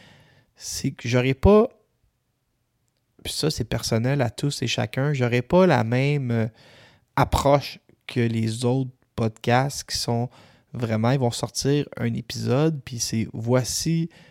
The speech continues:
notre rencontre avec Yvon Michel ». Non, non, moi, vous continuez à me parler, là, parce que moi, j'ai des affaires à vous dire. Puis après ça, parallèlement, <laughs> euh, je vais vous faire des entrevues. Mais c'est chacun sa méthode, mais j'ai hâte de voir parce que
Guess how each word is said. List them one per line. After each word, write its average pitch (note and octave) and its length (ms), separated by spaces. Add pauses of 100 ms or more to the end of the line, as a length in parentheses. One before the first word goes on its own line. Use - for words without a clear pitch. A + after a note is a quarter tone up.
(180)
notre C#3 380
rencontre C3 680
avec A#2 340
Yvon A#2+ 180
Michel ». A#2 400
Non, C3 140
non, C3 140
moi, C#3 420 (160)
vous A#2+ 120
continuez C3 400
à C#3+ 60
me C3+ 80
parler, A2+ 400
là, D#3 100 (320)
parce - 140
que A2+ 80
moi, D3 180
j'ai C3+ 140
des A2+ 80
affaires B2 240
à F3 60
vous B2+ 120
dire. G#2+ 380 (680)
Puis C#3 180 (160)
après D#3+ 340
ça, G3+ 200
parallèlement, G3+ 1000 (340)
<laughs> - 20 (1000)
euh, B2 80
je B2 140
vais A#2 60
vous A#2+ 40
faire C3 400
des A#2 220
entrevues. A2+ 580
Mais A#2 160
c'est E3 280
chacun D3 380
sa C3 180
méthode, E3 360
mais C#3 200
j'ai C3 100
hâte F3 160
de D#3+ 60
voir E3 260
parce C#3 160
que D3+ 180